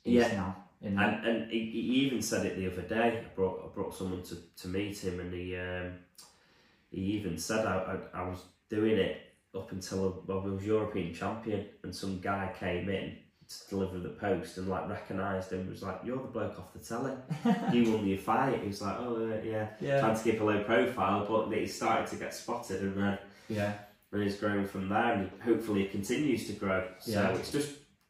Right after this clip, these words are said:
Speaker 2: I love stories. It's great to, any, anytime anyone says anything, I'm always, or, or a client says, "Well, we wanna do that," have they got a story?
Speaker 1: Yeah.
Speaker 2: That's what the media want.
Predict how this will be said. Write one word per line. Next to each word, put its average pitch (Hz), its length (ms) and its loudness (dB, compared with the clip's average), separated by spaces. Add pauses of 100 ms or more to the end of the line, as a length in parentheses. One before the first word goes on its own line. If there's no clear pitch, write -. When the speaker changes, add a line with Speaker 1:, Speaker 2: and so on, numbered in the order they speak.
(100)
Speaker 2:
I 104 120 -4
love 120 220 4
stories. 113 640 4
It's - 220 -6
great 104 440 0
to, - 160 -4 (360)
any, 120 220 2
anytime 123 540 0
anyone 104 320 2
says 104 320 0
anything, 90 520 -2
I'm 92 120 -6
always, 95 480 -4 (220)
or, 90 100 -4
or 90 320 -2
a 85 60 -8
client 90 460 -4
says, 87 320 -10
"Well, 90 200 -2
we 87 120 -4
wanna 90 220 -4
do 87 140 -6
that," - 180 -10 (240)
have - 140 2
they 113 60 4
got - 140 0
a - 60 -8
story? 90 440 -2 (340)
Speaker 1:
Yeah. 98 300 -2
Speaker 2:
That's 92 200 0
what 110 140 -2
the 92 40 -4
media 90 400 -4
want. - 220 -8